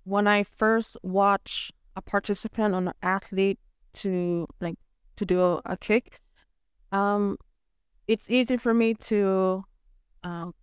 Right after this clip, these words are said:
tell them to, like, "Okay, work on this or work on your kick or your high,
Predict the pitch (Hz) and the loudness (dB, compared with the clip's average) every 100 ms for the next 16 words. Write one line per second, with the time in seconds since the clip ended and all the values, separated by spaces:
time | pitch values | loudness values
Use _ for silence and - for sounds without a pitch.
0 | _ _ _ _ _ _ _ - 208 202 | _ _ _ _ _ _ _ 4 4 6
1 | 202 202 - 185 180 170 - 196 202 180 | 4 0 0 0 0 -2 -6 -4 -2 2
2 | 202 226 - 233 233 240 247 - 185 180 | 2 2 2 2 4 2 0 -2 -2 2
3 | 196 - 208 190 185 - 233 - 185 185 | 0 0 -2 -2 -4 -2 -2 2 2 2
4 | 180 175 - 208 | 0 -2 0 0